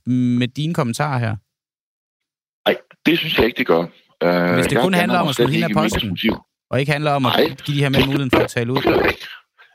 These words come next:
Speaker 2: Nej, jeg skriver ikke, at det kun handler om at skrive, øh, smide hende af posten.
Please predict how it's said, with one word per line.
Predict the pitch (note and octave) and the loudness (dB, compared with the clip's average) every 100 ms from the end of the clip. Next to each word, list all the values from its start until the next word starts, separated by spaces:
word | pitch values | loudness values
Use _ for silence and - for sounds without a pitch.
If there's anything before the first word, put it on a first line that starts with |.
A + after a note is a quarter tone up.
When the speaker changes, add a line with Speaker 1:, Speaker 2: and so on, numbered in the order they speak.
| _ - | _ -4
Speaker 2:
Nej, | A2 D#3 - | 0 0 -2
jeg | G3 | -4
skriver | - D#4 | 0 2
ikke, | A#2 C3 A2+ | 2 2 -2
at | G#2+ | -4
det | A2 | -4
kun | - A#2+ | -4 -2
handler | A2 A#2 | 0 0
om | G#2 | 0
at | G2 | -2
skrive, | - F#2+ F2 E2+ | -2 0 2 2
øh, | D2+ | 0
smide | - F#2 | -2 -4
hende | F#2 G2 | -2 -2
af | - | -2
posten. | E2 - - | -4 -4 -8